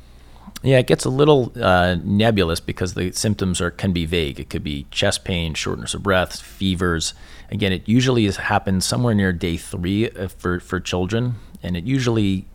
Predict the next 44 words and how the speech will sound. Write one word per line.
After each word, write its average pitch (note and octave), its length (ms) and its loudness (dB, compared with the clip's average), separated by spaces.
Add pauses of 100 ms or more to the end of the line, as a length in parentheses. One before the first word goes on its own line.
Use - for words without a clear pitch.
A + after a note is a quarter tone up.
goes F#2 260 2
away, F#2 480 0 (160)
uh, E2 40 -6
and D#2+ 280 -4
usually F#2 300 -4
fully F#2+ 320 -2
recovers B2 560 -2
after F#2 340 -4
a - 40 -6
few - 180 -2
months. F2+ 440 -2 (600)
Um, F2 320 -4 (720)
but - 180 0
the - 80 0
symptoms A2 420 2
are F#2+ 140 2
also F#2+ 240 0
somewhat F2+ 400 -2
vague G2+ 280 0
'cause F2+ 260 -4 (180)
kids G2 240 0
also F2 240 0
get E2+ 160 -4
coughs, F#2 320 -2
colds, F#2+ 400 0
and F2 140 -2
even F2+ 260 -2
covid. C#2 400 -2 (800)
The C3+ 140 6
other F#3+ 160 8
thing E3 220 4
I B2+ 80 8
would A#2 100 4
tell G#2+ 160 2
you G2+ 160 4
that F#2 220 0
there G#2 160 2
are G2+ 80 4
a F#2+ 40 2
few D#3 220 0
hundred B2+ 320 2
people G2 300 2
out E2 200 0
there D#2+ 280 0